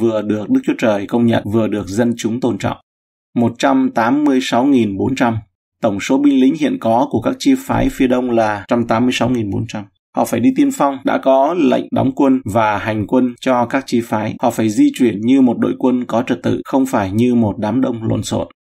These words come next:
Các chi phái đóng trại ở phía nam đền tạm, câu mười đến câu mười sáu. Ngọn cờ của trại quân Ruben và những đội ngũ của mình phải đóng về hướng nam. Quan trưởng của người Ruben là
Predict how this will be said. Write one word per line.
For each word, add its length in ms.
Các 80
chi 100
phái 180
đóng 220
trại 220
ở 280
phía 180
nam 260
đền 180
tạm, 220
câu 100
mười 240
đến 160
câu 140
mười 160
sáu. 320
Ngọn 200
cờ 280
của 220
trại 200
quân 180
Ruben 480
và 180
những 180
đội 160
ngũ 240
của 100
mình 280
phải 160
đóng 160
về 100
hướng 240
nam. 260
Quan 200
trưởng 280
của 180
người 340
Ruben 320
là 300